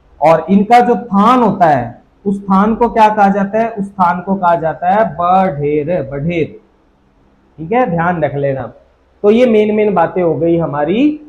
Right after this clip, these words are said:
आई माता से related। आई माता के बाद में Next माता जिनकी हम बात करने वाले हैं, उनका नाम है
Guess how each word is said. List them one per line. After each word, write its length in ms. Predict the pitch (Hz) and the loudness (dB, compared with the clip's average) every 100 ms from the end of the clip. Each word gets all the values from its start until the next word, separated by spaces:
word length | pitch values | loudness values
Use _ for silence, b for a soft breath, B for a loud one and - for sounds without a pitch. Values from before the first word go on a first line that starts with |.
| - _ 180 | -20 _ 2
आई 240 | 220 233 | 4 4
माता 300 | 185 143 135 | 0 -2 -4
से 140 | 131 135 | -6 -8
related। 580 | 120 120 120 117 101 - _ _ - | -6 -6 -6 -8 -10 -14 _ _ 0
आई 240 | 190 254 | 4 4
माता 320 | 269 220 202 214 | 2 0 2 0
के 140 | 208 | 2
बाद 300 | 175 165 160 | 2 2 2
में 320 | 165 185 202 - _ _ _ | -2 -2 -2 -8 _ _ _
Next 440 | 143 202 262 262 220 | 0 2 2 0 -2
माता 320 | 202 190 202 | 0 4 4
जिनकी 320 | 190 185 190 | 4 0 2
हम 160 | 185 147 | 0 4
बात 300 | 165 214 - | 6 6 4
करने 240 | - 180 180 | 0 0 2
वाले 280 | 156 156 151 | 4 4 0
हैं, 360 | 156 185 254 _ _ _ - | 0 -4 -6 _ _ _ -2
उनका 340 | 208 214 226 | 2 4 4
नाम 320 | 196 160 156 160 | 6 4 4 2
है 180 | 190 | 2